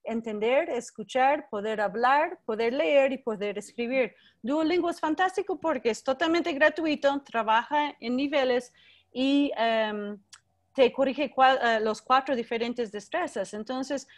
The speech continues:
se puede encontrar algo así, si quieren. Khan Academy, que sale aquí. Khan Academy es una serie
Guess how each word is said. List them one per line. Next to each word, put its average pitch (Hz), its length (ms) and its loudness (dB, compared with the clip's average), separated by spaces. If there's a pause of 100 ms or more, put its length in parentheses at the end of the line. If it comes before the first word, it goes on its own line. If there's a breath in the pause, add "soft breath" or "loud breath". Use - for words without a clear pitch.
(100)
se - 180 -6
puede 370 280 0
encontrar 302 480 2
algo 269 240 4
así, 226 380 -2
si 196 140 -14
quieren. 175 400 -10 (340 soft breath)
Khan 349 260 4
Academy, 233 680 0
que 226 140 -6
sale 240 320 2
aquí. 247 380 -2 (720)
Khan 226 200 0
Academy 294 560 2
es 254 160 -4
una 247 200 -4
serie 294 640 -2